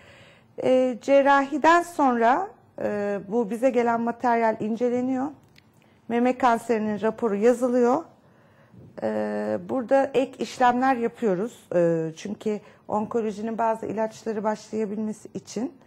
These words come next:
e, o tümörün hormon reseptörleri durumunu bilmesi gerekiyor ki o reseptörlere yönelik hormon ilaçları kullanabilsin.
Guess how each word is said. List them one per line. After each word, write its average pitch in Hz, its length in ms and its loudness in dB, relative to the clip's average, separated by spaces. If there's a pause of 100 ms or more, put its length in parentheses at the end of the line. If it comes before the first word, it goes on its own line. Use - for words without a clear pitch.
(420)
e, 185 460 -4
o 208 300 0
tümörün 214 440 -4
hormon 214 500 -4
reseptörleri 196 840 -6
durumunu 196 480 -4
bilmesi 151 400 -8
gerekiyor 156 500 -4
ki 226 300 -2 (380)
o 208 120 0
reseptörlere 208 760 -2
yönelik 190 440 -6
hormon 214 400 0
ilaçları 170 720 0 (440)
kullanabilsin. 160 800 -2